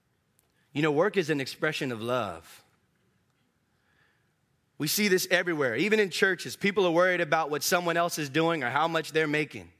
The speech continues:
But you know a great way to witness is to work hard. Why?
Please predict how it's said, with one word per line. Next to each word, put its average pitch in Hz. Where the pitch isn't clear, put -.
But 170
you 190
know 240
a 175
great 175
way 185
to 165
witness 165
is 143
to 151
work 117
hard. 92
Why? 190